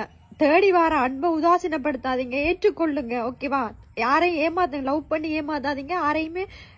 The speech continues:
அஹ், விட்டுட்டு போயிடாதீங்க, ஓகேவா? இப்படி போனா அவங்களும் என்ன மாதிரி இப்படித்தான் அழுவாங்க,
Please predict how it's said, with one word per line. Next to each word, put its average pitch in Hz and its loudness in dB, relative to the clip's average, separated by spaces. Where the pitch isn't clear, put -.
அஹ், 240 2
விட்டுட்டு 311 0
போயிடாதீங்க, 302 0
ஓகேவா? 254 -4
இப்படி 302 -6
போனா 330 0
அவங்களும் 339 2
என்ன 294 -4
மாதிரி 320 -4
இப்படித்தான் 294 -4
அழுவாங்க, 302 -2